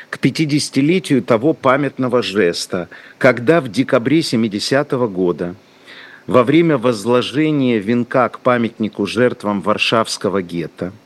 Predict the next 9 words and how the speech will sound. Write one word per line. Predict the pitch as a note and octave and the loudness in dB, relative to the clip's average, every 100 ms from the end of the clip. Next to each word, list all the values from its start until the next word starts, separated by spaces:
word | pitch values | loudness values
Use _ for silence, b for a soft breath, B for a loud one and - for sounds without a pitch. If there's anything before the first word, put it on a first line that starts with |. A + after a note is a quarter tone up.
| _ _ B B B B B - | _ _ B B B B B -8
Вилли | F#2+ E3+ F#3 D#3+ | 0 0 2 2
Брандт, | G#2 A#2 G2+ F#2 B2 - - _ _ _ | 2 2 2 0 -4 -10 -20 _ _ _
канцлер | - F#2+ E2 - F#2 G2 - _ | -2 0 0 -4 -4 -4 -6 _
на | A2 | -4
то | G#2+ B2 | 0 -2
время, | A2 A2+ A2+ G#2 | 0 0 -2 -2
встал | - - A#2 | -6 2 2
на | A2+ A2 | 4 0
колени. | - F#2+ D2 | -2 -4 -4